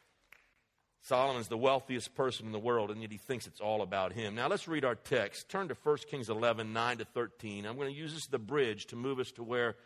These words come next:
we're going and where the kingdom is headed. Let's stand together as we read God's Word this morning.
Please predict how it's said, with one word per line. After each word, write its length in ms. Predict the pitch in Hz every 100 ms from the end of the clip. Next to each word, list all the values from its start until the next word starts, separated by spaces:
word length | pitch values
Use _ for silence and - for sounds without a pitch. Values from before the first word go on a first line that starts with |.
| _ _
we're 140 | 113
going 460 | 110 117 127 120 120
and 120 | 113
where 140 | 120 113
the 80 |
kingdom 380 | 113 - 117 107
is 120 | 107
headed. 340 | - 127 113 110 - -
Let's 180 | 196
stand 240 | - 156 127
together 300 | 113 120 123
as 80 | 110
we 60 |
read 240 | 113 117 107
God's 280 | 117 110
Word 200 | 107 117
this 200 | 104 98
morning. 400 | 117 123 127 127